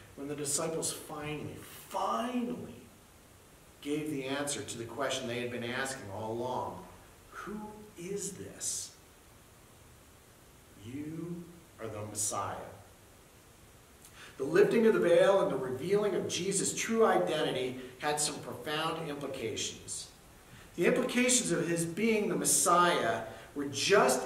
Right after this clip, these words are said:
as Jesus told them when Peter made his confession. "The Son of Man must undergo great suffering and be rejected by the elders, the chief priests, and the scribes,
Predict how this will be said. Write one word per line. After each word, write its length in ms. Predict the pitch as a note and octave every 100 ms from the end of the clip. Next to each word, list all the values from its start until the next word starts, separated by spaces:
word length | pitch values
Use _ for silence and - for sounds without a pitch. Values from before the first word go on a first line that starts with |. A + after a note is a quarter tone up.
| -
as 220 | F3+ F3+
Jesus 460 | - F#3+ G3+ F3+ -
told 560 | - G3+ G3 F#3+ F#3+ F#3
them 400 | G2 G#2 C3+ - - -
when 180 | D3 C#3
Peter 400 | - - G3+ F#3
made 300 | F#3 G3 G3
his 140 | E3+
confession. 640 | - A2+ G#2+ A2+ - G2+ - - - -
"The 40 | G2
Son 340 | - - C#3
of 160 | F3 F3
Man 500 | E3 E3 F3 F#3+ -
must 220 | A2 -
undergo 460 | B2 A2 A2+ A#2 A#2+ A2
great 300 | A2 C3+ -
suffering 640 | - - A3+ F3 - - - - - - - -
and 100 | G2
be 120 | G#2 G2
rejected 840 | G2+ G2 - D3+ E3 - G#3 F3+
by 160 | F3
the 180 | E3+ G3
elders, 640 | D#3+ D#3+ F3 F3+ F#3 F#3+ -
the 140 | F#3
chief 500 | E3+ - - G3 F#3+
priests, 420 | - F#3+ F#3 F3+
and 100 | F#3+
the 60 | G3
scribes, 580 | - - C#3 B2+ B2+